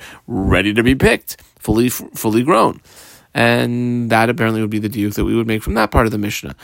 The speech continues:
The thing is, though, Ema Seifa. If you keep reading in the Tanaic source,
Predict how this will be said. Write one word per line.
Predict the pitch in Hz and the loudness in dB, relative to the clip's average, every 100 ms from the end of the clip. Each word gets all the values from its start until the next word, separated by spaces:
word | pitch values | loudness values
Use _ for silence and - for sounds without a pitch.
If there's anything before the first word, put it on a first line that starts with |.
| - - | -20 -12
The | - | -4
thing | 185 190 | 0 2
is, | 196 165 | 2 2
though, | 110 113 147 - _ _ - | 0 0 0 -6 _ _ 0
Ema | 110 101 92 92 - _ | 0 0 -2 -6 -14 _
Seifa. | - - 262 - 82 - - _ - | -8 -2 -2 -2 -6 -10 -20 _ -10
If | 120 | -6
you | 117 113 104 - _ | 0 0 0 -6 _
keep | - 165 151 - _ _ 123 | -4 -2 -4 -10 _ _ -2
reading | 127 208 143 110 107 | 0 2 2 2 -2
in | - 123 113 | -2 -2 0
the | 113 110 104 | 2 2 0
Tanaic | - 110 104 98 | 0 0 2 0
source, | 101 98 151 | 2 2 2